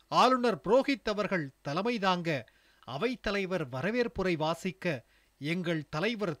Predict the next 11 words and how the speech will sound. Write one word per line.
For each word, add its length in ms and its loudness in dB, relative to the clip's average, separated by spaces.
தளபதியோ 600 0
முதல்வர் 640 2
என்ற 260 -2
முறையிலும் 500 -2
மகன் 580 0
என்ற 240 -2
நிலையிலும் 540 -2
அவர் 280 -4
ஆற்றிய 500 -2
உரையின் 440 -4
போது 420 -2